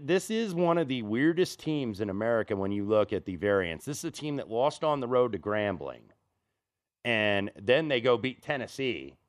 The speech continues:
who's, like, now the number two rated team in the KenPom and looked like they'd be a number one seed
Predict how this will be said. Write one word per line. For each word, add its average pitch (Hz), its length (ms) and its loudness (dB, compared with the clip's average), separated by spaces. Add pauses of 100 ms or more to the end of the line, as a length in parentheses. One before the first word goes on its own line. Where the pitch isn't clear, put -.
who's, 110 240 -6
like, 110 220 2
now 123 260 2
the 110 80 -2
number 110 260 0
two 113 220 -4
rated 104 320 -4
team 113 220 -6
in 98 60 -8
the 92 60 -8
KenPom 101 640 0
and 98 140 -4
looked 110 180 0
like 104 160 -2
they'd 113 160 -2
be 107 140 -4
a 98 60 -2
number 107 260 -4
one 98 260 -4
seed 113 640 -2